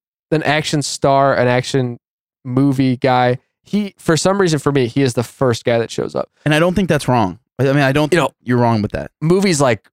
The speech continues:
Speaker 1: Rambo, all the Rambo movies, all the Expendable movies, Judge Dredd, Demolition Man, he fight, he goes up against Wesley,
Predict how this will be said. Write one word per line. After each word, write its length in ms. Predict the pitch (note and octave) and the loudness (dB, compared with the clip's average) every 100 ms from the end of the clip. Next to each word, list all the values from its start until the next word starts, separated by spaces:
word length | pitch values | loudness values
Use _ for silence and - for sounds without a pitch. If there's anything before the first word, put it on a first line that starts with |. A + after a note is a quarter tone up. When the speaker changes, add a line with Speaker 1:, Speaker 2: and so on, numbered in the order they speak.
| - | -2
Speaker 1:
Rambo, 500 | B2 C#3+ D3+ D3 C#3 | 0 2 2 2 2
all 160 | C3 D#3 | 2 2
the 100 | D3 | 2
Rambo 300 | C3+ C3+ C3 | 2 2 2
movies, 400 | C3 B2+ A#2 - | 2 0 -2 -4
all 120 | - C#3+ | 0 2
the 60 | |
Expendable 520 | B2+ - C#3+ C3+ C3 C3 | 0 0 0 0 0 2
movies, 400 | C3 B2 B2 A#2+ | 2 2 0 0
Judge 400 | - B2+ A#2 - | 0 0 -2 -2
Dredd, 420 | D3+ D3+ C#3 B2+ | 0 2 2 0
Demolition 640 | C3 A#2+ A#2+ C#3 - C#3+ | 0 2 2 2 0 0
Man, 180 | C3 A#2+ | 0 0
he 120 | B2 | -2
fight, 260 | - C3+ B2+ | -2 -2 -2
he 80 | |
goes 180 | C#3 C3 B2 | 0 2 2
up 120 | B2 | 2
against 280 | C3 B2 B2 | 0 0 0
Wesley, 480 | B2 A#2+ B2 A#2 | 0 2 2 0